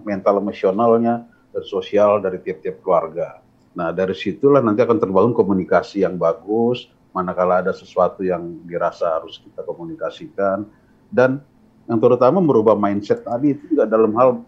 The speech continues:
menciptakan tadi kan, menciptakan dan mempertahankan budaya tadi itu,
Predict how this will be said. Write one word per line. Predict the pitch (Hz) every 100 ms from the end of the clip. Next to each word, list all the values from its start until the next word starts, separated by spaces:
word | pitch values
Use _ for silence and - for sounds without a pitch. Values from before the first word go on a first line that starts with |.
| _
menciptakan | 113 104 101 110 117 123 117
tadi | 160 143 95
kan, | 95 101
menciptakan | 98 95 - 90 - 92 87 -
dan | 90
mempertahankan | 92 - 85 90 87 90 82
budaya | 82 85 85
tadi | - - 101 104
itu, | -